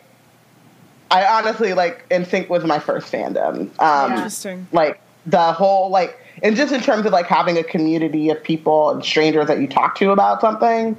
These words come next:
Speaker 3: Mm, I never did that for anything until
Speaker 2: Yeah.
Speaker 3: college. Like, talking to the s-, talking to strangers on the internet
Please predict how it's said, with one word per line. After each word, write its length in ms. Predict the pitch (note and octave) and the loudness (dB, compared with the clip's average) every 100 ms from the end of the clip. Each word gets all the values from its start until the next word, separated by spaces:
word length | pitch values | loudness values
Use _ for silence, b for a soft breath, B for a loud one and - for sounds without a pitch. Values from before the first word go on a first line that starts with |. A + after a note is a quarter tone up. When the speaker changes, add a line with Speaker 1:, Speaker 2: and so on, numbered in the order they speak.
| - | -8
Speaker 3:
Mm, 380 | G#3+ A3 F#3+ F3+ _ | -8 -8 -8 -12 _
I 120 | F3+ G3+ | -12 -8
never 320 | G3+ G#3 G#3+ | -8 -8 -10
did 240 | G3 G3+ | -10 -10
that 320 | G3 F#3 F3+ - | -8 -8 -10 -12
for 140 | G3 | -12
anything 600 | - F#3+ A3 G#3+ F3 D#3+ | -10 -8 -8 -8 -10 -10
until 640 | D#3 F3 F#3+ D#3+ D#3 D#3 F3 _ - | -12 -12 -10 -8 -8 -10 -14 _ -12
Speaker 2:
Yeah. 140 | G3 | -8
Speaker 3:
college. 480 | F#3+ G3 G#3+ E3 F#3 | -4 -4 -4 -4 -6
Like, 400 | F3 D#3 D3+ - B B B _ | -6 -6 -6 -12 B B B _
talking 320 | - F#3+ A3+ | -6 -4 -4
to 100 | A3+ G3+ | -4 -6
the 60 | |
s-, 160 | G#3 - _ | -8 -12 _
talking 240 | B3 C4 B3 | -6 -4 -4
to 60 | |
strangers 320 | A#3+ A3+ G#3+ G#3+ | -4 -6 -4 -6
on 80 | F#3+ | -6
the 80 | |
internet 400 | F#3 G3+ G3+ F#3+ | -6 -4 -2 -4